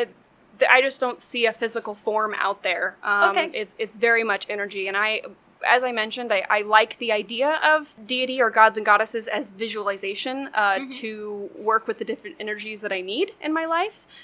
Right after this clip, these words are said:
Speaker 1: but n-, not so much
Speaker 2: Actual
Speaker 1: some,
Speaker 2: solid things.
Speaker 1: yeah, so-, something out there that, that, uh, yeah, that I
Speaker 2: Corporeal-ish.
Speaker 1: Yes, thank you.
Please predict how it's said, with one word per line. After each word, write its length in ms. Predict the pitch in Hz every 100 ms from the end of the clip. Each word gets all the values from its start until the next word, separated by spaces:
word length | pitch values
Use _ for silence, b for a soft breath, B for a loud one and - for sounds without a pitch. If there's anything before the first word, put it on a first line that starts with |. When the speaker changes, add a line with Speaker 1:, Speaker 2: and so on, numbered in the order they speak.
| B - 208
Speaker 1:
but 300 | 208 190 - _ _ -
n-, 80 | 202 -
not 420 | 220 220 208 -
so 180 | - 208
much 520 | 202 196 - - - - _ _
Speaker 2:
Actual 320 | 214 220 214
Speaker 1:
some, 140 | 233 226
Speaker 2:
solid 340 | 214 208 196
things. 140 | - 330
Speaker 1:
yeah, 300 | 320 233 214
so-, 260 | - 233
something 500 | 233 262 240 240 226 -
out 280 | 208 214
there 240 | 214 202 196
that, 220 | 196 190 - 208
that, 320 | 185 180 -
uh, 440 | 196 185 185 185 - _ _ _
yeah, 280 | 208 214 190 -
that 160 | - 190 -
I 80 | 208
Speaker 2:
Corporeal-ish. 760 | 269 233 240 202 190 180 190
Speaker 1:
Yes, 400 | 226 190 190 -
thank 240 | 214 208 -
you. 220 | 185 196